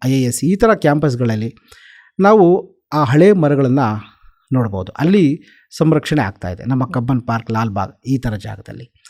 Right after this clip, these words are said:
ಈಗ ನಾವು ಏನ್ ಕೆರೆಗಳನ್ನ ಅಭಿವೃದ್ಧಿ ಮಾಡ್ತಾ ಇದ್ದೀವಿ ಬಿ ಬಿ ಎಂ ಪಿ ವತಿಯಿಂದ,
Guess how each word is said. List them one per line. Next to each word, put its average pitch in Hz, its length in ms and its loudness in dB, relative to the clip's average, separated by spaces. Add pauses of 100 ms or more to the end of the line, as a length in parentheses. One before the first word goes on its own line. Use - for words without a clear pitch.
(440)
ಈಗ 262 240 6
ನಾವು 202 480 4
ಏನ್ 196 220 4
ಕೆರೆಗಳನ್ನ 180 420 2
ಅಭಿವೃದ್ಧಿ 160 380 4
ಮಾಡ್ತಾ 147 360 0
ಇದ್ದೀವಿ 135 280 2
ಬಿ 131 180 0
ಬಿ 131 80 0
ಎಂ 127 100 2
ಪಿ 131 80 0
ವತಿಯಿಂದ, 123 360 0